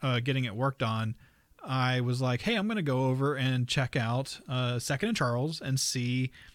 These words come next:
if they have, um, if they have this, this record that I've been looking for." I knew they wouldn't, uh, but I, I don't know. I just like going look and see what they got. And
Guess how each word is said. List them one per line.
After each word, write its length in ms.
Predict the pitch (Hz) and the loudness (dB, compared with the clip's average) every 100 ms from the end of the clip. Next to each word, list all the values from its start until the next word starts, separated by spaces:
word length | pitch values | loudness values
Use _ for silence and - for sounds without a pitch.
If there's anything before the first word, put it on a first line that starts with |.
| _ - | _ -4
if 300 | 127 - - | -4 -4 -4
they 240 | 131 170 | 0 0
have, 640 | 160 131 120 117 117 117 - | -2 0 2 2 0 -2 -4
um, 540 | 127 120 113 110 107 - - _ _ _ _ _ _ | -2 0 0 -2 -4 -8 -16 _ _ _ _ _ _
if 120 | 123 | -6
they 140 | - 180 | 0 2
have 240 | 180 185 | 2 0
this, 300 | 160 151 - - | 2 0 -2 -6
this 200 | 151 143 | 0 2
record 320 | 147 156 143 | 4 4 4
that 100 | 127 | 2
I've 140 | 123 120 | 0 0
been 120 | 117 | 0
looking 280 | 110 113 107 | -2 -4 -6
for." 460 | - 107 107 104 - _ _ _ _ _ _ _ 139 | -4 -4 -2 -4 -8 _ _ _ _ _ _ _ 2
I 60 | |
knew 140 | 160 190 | 4 6
they 120 | 131 | 4
wouldn't, 540 | 120 127 139 143 143 - - | 2 0 0 0 -2 -8 -2
uh, 320 | 127 117 117 | 0 2 0
but 380 | 120 120 113 98 _ _ - | -2 -2 -2 -4 _ _ -4
I, 80 | |
I 40 | 123 | -2
don't 240 | 117 117 | 0 -2
know. 100 | 104 113 151 | -2 -6 -4
I 60 | |
just 120 | 135 139 | -2 0
like 120 | 120 | -2
going 260 | 110 107 | -2 -2
look 160 | 107 120 | -4 -6
and 140 | 127 | -8
see 120 | - 131 | -4 -2
what 120 | 101 | -2
they 100 | 107 | -4
got. 260 | 107 113 - - - - _ _ - | -2 -4 -6 -18 -20 -20 _ _ -2
And 540 | 127 123 120 117 | 2 4 2 0